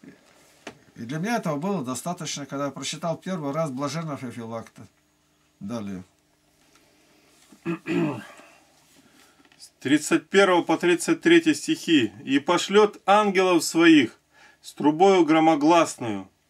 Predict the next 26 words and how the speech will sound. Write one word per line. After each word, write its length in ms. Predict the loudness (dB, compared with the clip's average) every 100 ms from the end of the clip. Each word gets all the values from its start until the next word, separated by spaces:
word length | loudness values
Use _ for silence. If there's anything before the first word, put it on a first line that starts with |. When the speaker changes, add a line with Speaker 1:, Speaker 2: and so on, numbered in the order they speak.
| _ _ _ _
Speaker 2:
и 100 | -8
соберут 600 | -4 -2 4 6 4 2
избранных 680 | 0 2 2 0 0 0 0
его 260 | 0 2 2
от 80 | 0
четырех 520 | -4 0 2 0 0
ветров, 480 | -2 2 2 2 0 _ _ _ _ _ _ _ _ _
от 220 | -4 -2
края 360 | 2 4 6 4
небес 640 | 2 2 4 4 4 -4 -16
до 380 | -10 -4 0
края 380 | 2 4 4 4
их. 380 | 2 0 0 -4 _ _ _ _ _ _ _ _ _ _ _ _ _ _ _ -6
От 180 | -4 -2
смоковницы 760 | 2 2 4 4 4 2 2 2
возьмите 480 | 2 2 0 0
подобие. 640 | 0 0 2 0 2 -2 -2 _ _ _ _ _ _ _
Когда 360 | -6 2 4 4
ветви 380 | 4 2 2
ее 160 | 0 0
становятся 640 | 0 -2 0 0 -2 0
уже 200 | 0 2
мягкие 580 | 2 2 0 -2 0 0
и 180 | 0 -6
пускают 680 | -6 -8 -4 2 2 2
листья, 580 | -2 -2 -2 -6 -8 -8